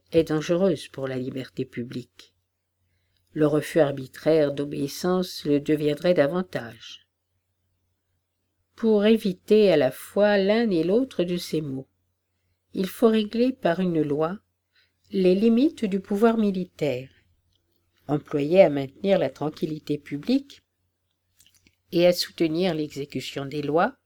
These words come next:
des jugements, des actes du gouvernement. Cette loi existe en Angleterre, c'est une sage institution qu'il faut imiter, en se rappelant surtout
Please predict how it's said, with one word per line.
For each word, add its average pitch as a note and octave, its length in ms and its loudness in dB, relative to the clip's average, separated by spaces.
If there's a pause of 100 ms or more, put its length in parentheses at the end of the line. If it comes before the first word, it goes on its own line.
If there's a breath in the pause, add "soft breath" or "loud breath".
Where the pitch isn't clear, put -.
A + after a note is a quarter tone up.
(500)
des A#3+ 140 2
jugements, C#3 560 -6 (460)
des D#3+ 280 -4
actes A3+ 340 -2
du G#3 140 -2
gouvernement. F#3+ 720 -2 (1600)
Cette - 360 -2
loi D3+ 300 2
existe D3+ 520 -8
en C3 140 -6
Angleterre, F3 680 0 (640)
c'est - 300 -4
une F3 180 -4
sage A3+ 460 0
institution F3 920 -6
qu'il F#3 180 -8
faut G3+ 280 -4
imiter, E3 680 -4 (840)
en E3+ 140 -4
se - 160 -6
rappelant C#3 720 -2
surtout - 800 -8